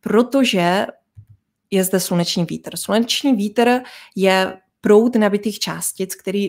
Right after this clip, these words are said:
neustále proudí, eh, z vrchní atmosféry našeho slunce, které se říká korona.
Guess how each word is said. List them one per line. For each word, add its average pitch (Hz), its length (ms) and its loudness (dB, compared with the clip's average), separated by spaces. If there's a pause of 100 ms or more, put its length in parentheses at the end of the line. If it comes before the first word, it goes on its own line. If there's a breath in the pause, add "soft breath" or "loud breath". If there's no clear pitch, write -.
neustále 202 800 0
proudí, 196 800 -2 (380 loud breath)
eh, 175 180 2
z 180 80 -6
vrchní 190 500 -4
atmosféry 180 640 -2
našeho 180 400 -4
slunce, 170 520 -4
které 170 260 -8
se 175 140 -6
říká 175 320 -2
korona. 170 580 -2